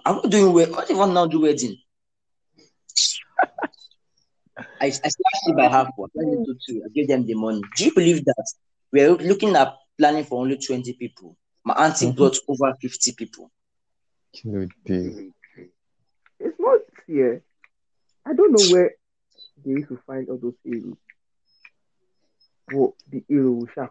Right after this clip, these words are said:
Speaker 3: come.
Speaker 2: Hero will
Speaker 1: That to the
Speaker 2: come and
Speaker 1: point
Speaker 2: they are,
Speaker 1: where
Speaker 2: they are not, mm, they are not
Speaker 1: bought
Speaker 2: patriarchs.
Speaker 1: Ankara.
Speaker 2: Legit invited
Speaker 1: Like,
Speaker 2: people.
Speaker 1: they bought Ankara. I was just looking at them that day. I,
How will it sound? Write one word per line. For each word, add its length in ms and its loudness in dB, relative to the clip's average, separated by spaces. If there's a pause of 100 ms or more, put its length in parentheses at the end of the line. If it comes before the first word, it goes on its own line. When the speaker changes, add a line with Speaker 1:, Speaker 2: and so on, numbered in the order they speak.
Speaker 3:
come. 180 -12 (680)
Speaker 2:
Hero 200 0
will 160 6
Speaker 1:
That 180 6
to 60 -8
the 80 8
Speaker 2:
come 100 6
and 80 6
Speaker 1:
point 180 6
Speaker 2:
they 60 -8
are, 40 4
Speaker 1:
where 120 2
Speaker 2:
they 80 2
are 80 0
not, 540 0
mm, 60 0
they 60 4
are 60 4
not 120 4
Speaker 1:
bought 180 2
Speaker 2:
patriarchs. 320 0
Speaker 1:
Ankara. 140 0 (1500)
Speaker 2:
Legit 600 4 (320)
invited 420 2 (220)
Speaker 1:
Like, 220 2
Speaker 2:
people. 220 0 (1120)
Speaker 1:
they 120 4
bought 440 0
Ankara. 440 -2
I 80 2
was 160 2
just 160 -2
looking 200 -4
at 60 0
them 140 0
that 220 -2
day. 160 -10
I, 120 -2